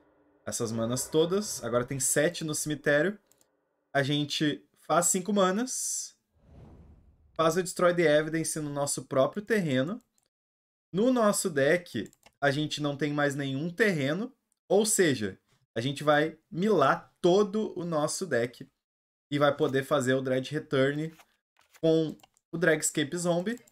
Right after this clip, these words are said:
da nossa mão. E dois Dragscape Zombie do cemitério. Então vamos pegar aqui, Dragscape Zombie. Agora a gente tem duas criaturas. E agora,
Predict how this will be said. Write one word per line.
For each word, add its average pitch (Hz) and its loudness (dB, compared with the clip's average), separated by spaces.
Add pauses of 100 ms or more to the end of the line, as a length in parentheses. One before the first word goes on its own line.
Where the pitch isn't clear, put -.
(100)
da 131 0
nossa 131 0
mão. 180 -2 (1000)
E 202 0 (680)
dois 190 4
Dragscape 165 -2
Zombie 147 -2
do 143 -2
cemitério. 143 0 (600)
Então 107 -4
vamos 110 -4
pegar 117 0
aqui, 165 -4
Dragscape 117 -4
Zombie. 185 -6 (720)
Agora 131 2
a 131 0
gente - -6
tem 135 -4
duas 175 2
criaturas. 247 -2 (720)
E - 2
agora, 131 2